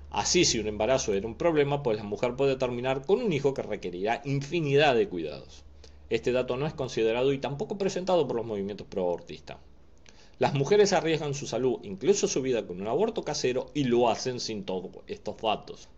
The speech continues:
Todo esto es como si un embarazo no deseado fuera algo de vida o muerte, algo tan crítico como po-, como para arriesgar la propia salud, cuando no la propia vida.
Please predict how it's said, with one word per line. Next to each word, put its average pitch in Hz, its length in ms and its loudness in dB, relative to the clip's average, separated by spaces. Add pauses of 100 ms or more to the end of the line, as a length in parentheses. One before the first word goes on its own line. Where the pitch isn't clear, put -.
(100)
Todo 175 320 10
esto 143 320 6
es 131 160 2
como 123 380 -2
si 113 200 -6
un 131 140 -2
embarazo 120 600 0
no 117 160 -4
deseado 110 380 0
fuera 104 400 0
algo 98 240 0
de 92 120 -4
vida 92 180 -4
o - 20 -6
muerte, 90 440 -4
algo 98 240 -4
tan 110 180 -6
crítico 117 460 -2
como 101 200 -4
po-, 95 280 -4 (160)
como 101 280 -4
para 98 220 0
arriesgar 113 560 -2
la 107 140 -4
propia 131 320 -4
salud, 143 380 0 (200)
cuando 95 320 -4
no 190 160 -2
la 110 160 0
propia 95 300 -4
vida. 73 280 -12